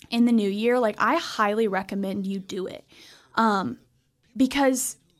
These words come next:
first of all, you're not getting any younger. Second of all, you literally, it's the start of a new year.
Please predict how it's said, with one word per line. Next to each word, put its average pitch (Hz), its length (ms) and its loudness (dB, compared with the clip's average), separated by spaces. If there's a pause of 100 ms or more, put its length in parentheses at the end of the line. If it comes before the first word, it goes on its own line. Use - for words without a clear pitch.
(240)
first 277 320 0
of 294 80 -2
all, 302 80 4
you're 302 140 2
not 233 180 2
getting 285 220 2
any 226 160 2
younger. 196 480 -4
Second 254 340 2
of 247 100 -2
all, 226 320 4 (380)
you 262 180 4
literally, 302 360 0
it's 302 180 -2
the 294 80 -6
start 302 380 0
of 294 80 0
a 277 80 2
new 240 200 4
year. 214 540 -2